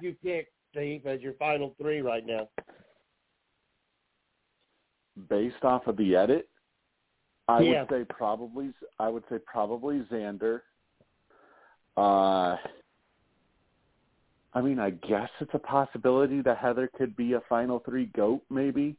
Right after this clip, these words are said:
Speaker 2: I mean, you know, Troy Zan,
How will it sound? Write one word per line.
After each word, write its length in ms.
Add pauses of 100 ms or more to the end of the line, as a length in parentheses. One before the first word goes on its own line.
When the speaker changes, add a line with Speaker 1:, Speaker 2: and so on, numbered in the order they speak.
(140)
Speaker 2:
I 140
mean, 300 (800)
you 80
know, 160
Troy 460
Zan, 420